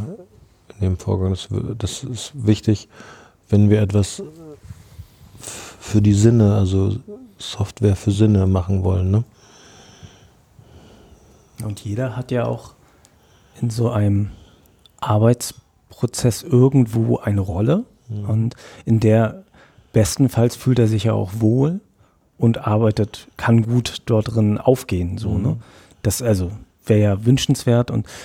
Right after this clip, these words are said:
Speaker 2: um das zu erreichen, muss man ja erstmal wirklich sich verstehen und, äh, um dann zu sehen, was passt zu mir, ne? Oder
Speaker 1: Mhm.
Speaker 2: wo passe ich rein, oder
Speaker 1: Und wenn
Speaker 2: kann
Speaker 1: wir das gut dokumentieren, sind wir schon die Dummies für uns selbst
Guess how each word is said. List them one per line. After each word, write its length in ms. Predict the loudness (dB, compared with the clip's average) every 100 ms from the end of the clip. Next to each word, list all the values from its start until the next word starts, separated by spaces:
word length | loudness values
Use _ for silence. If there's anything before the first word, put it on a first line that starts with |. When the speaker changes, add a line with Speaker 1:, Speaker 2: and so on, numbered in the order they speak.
| -20 -20 -18 0
Speaker 2:
um 180 | 0 0 _
das 340 | -6 -2 -2 2
zu 100 | 0
erreichen, 420 | 2 -2 -2 0
muss 240 | -2 -2
man 80 | -2
ja 80 | 0
erstmal 400 | -2 0 2 2
wirklich 340 | 0 0 -2
sich 300 | -2 -2 0
verstehen 560 | -2 -4 0 0 0 -2 -10 -20 _ _ _ _ _ _ 0
und, 440 | 2 2 0 -6
äh, 260 | -2 -2 -2 -6 _ _ _ _ _ _ 0
um 140 | 4
dann 180 | 4 4
zu 120 | 4
sehen, 240 | 4 4
was 120 | 2 -2
passt 240 | -4 -4
zu 80 | -4
mir, 180 | -2 -2
ne? 140 | -2
Oder 240 | 0 2 2
Speaker 1:
Mhm. 220 | 0 -2 -6 -6
Speaker 2:
wo 100 | -2
passe 300 | 0 0 0
ich 240 | 0 -2 -4
rein, 340 | -2 -2 -6 -10 -8
oder 260 | -6 -6 -6 _ _ _ -20 -20 -20 _
Speaker 1:
Und 180 | -2 2
wenn 60 | 4
Speaker 2:
kann 100 | 4
Speaker 1:
wir 60 |
das 300 | 2 2 0
gut 180 | -2 0
dokumentieren, 960 | 2 2 2 0 0 2 2 0 -6 -6
sind 260 | -2 0 0
wir 60 |
schon 420 | -2 0 0 -2 -6 -6
die 120 | 0
Dummies 340 | 2 4 2
für 160 | 0 -2
uns 160 | -2 2
selbst 460 | 4 4 -2 -20